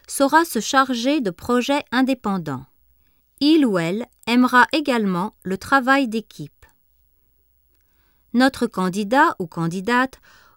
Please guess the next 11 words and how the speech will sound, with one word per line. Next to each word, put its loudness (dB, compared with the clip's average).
aura 2
un 4
tempérament 2
agréable -2
et -4
compréhensif. -6
Il 4
ou 2
elle -2
sera 0
responsable, -6